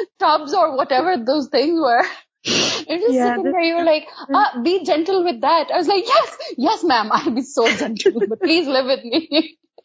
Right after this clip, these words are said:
Speaker 2: So I didn't, I didn't talk to my roommate.
Speaker 1: No,
Speaker 2: I
Speaker 1: <laughs>
Speaker 2: didn't.
Speaker 1: you left her a
Speaker 2: Found
Speaker 1: voice
Speaker 2: out
Speaker 1: message.
Speaker 2: later. Yeah, I had to tell her. I felt
Speaker 1: <laughs>
Speaker 2: bad about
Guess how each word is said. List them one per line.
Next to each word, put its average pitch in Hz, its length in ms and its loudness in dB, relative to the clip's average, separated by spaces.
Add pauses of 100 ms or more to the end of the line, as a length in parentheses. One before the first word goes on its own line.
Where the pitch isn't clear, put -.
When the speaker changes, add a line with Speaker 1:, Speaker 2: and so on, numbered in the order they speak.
(1120)
Speaker 2:
So - 180 -4
I 311 160 4
didn't, 453 340 0
I 277 100 2
didn't 440 200 0
talk 220 280 -2
to 247 80 -2
my 220 140 2
roommate. 196 580 0 (220)
Speaker 1:
No, 440 880 -2 (560)
Speaker 2:
I 571 40 2 (140)
Speaker 1:
<laughs> - 40 -10
Speaker 2:
didn't. 330 360 2
Speaker 1:
you 508 140 2
left 480 200 0
her 523 160 4
a 494 40 2
Speaker 2:
Found 440 160 2
Speaker 1:
voice 466 120 0
Speaker 2:
out 539 160 0
Speaker 1:
message. 247 340 0
Speaker 2:
later. 220 300 -2 (340)
Yeah, 254 560 0 (380)
I 311 80 0
had 440 240 2
to 349 60 -6
tell 320 300 2
her. 220 340 0 (580)
I 320 80 0
felt 359 320 -2
Speaker 1:
<laughs> - 80 2
Speaker 2:
bad 233 260 4
about 202 340 2